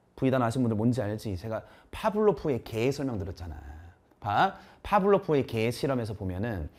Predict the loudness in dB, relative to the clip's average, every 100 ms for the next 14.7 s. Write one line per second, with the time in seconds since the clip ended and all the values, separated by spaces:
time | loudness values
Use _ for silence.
0 | -20 -16 -2 2 4 4 4 4 6 6
1 | 4 2 2 2 0 -2 -2 -2 -2 -4
2 | -4 0 0 0 -4 0 4 4 4 2
3 | 0 -2 -2 0 0 -2 -8 _ _ _
4 | _ _ _ _ _ _ 6 6 6 2
5 | -2 -6 2 4 6 4 2 0 2 2
6 | -2 -4 -6 2 2 4 4 2 2 4
7 | 6 6 4 2 0 2 4 2 0 -4
8 | -2 2 4 4 2 0 -2 -4 -6 -2
9 | 0 0 -2 -6 -6 -8 -10 -12 -20 -20
10 | -2 6 8 10 8 4 0 2 6 6
11 | 4 2 2 2 2 -4 -6 -2 0 -2
12 | -2 0 2 0 -4 -6 -14 _ _ -20
13 | -20 _ _ _ -20 -8 -4 -2 4 4
14 | 6 4 4 2 -2 -4 -6